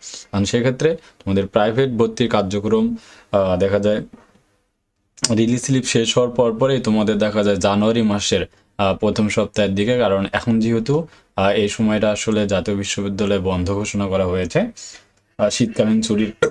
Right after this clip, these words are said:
কারণে। এই কারণে তোমাদের, আহ, যে প্রাইভেট কোর্সের যেটা রয়েছে তার আবেদন আশা করা যাচ্ছে যে,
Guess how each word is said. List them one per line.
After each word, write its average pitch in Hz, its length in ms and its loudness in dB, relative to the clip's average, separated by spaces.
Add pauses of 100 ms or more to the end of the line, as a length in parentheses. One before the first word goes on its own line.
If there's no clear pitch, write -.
(400)
কারণে। 139 500 2 (1400)
এই 123 80 2
কারণে 127 360 2
তোমাদের, 123 560 0
আহ, 101 540 0
যে 98 140 0
প্রাইভেট 113 380 0
কোর্সের 120 400 0
যেটা 107 280 2
রয়েছে 101 420 0 (240)
তার 107 140 2
আবেদন 101 580 2
আশা 98 260 0
করা 98 180 2
যাচ্ছে 98 400 0
যে, 135 200 2